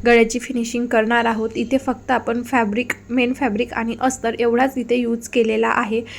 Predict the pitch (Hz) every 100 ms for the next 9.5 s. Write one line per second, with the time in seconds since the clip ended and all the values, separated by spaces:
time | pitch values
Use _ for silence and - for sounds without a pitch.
0 | - - 240 254 247 247 233 240 240 233
1 | 233 240 240 262 226 - 240 247 262 240
2 | 233 247 254 - 226 247 254 254 247 269
3 | 254 226 220 220 254 233 247 233 254 254
4 | 277 269 240 240 240 247 226 220 247 226
5 | 240 233 226 226 294 - - - - 247
6 | 247 269 254 233 226 226 240 233 226 226
7 | 247 240 247 254 247 247 254 - 233 220
8 | 240 254 247 220 226 233 233 285 - 254
9 | 240 247 240 247 247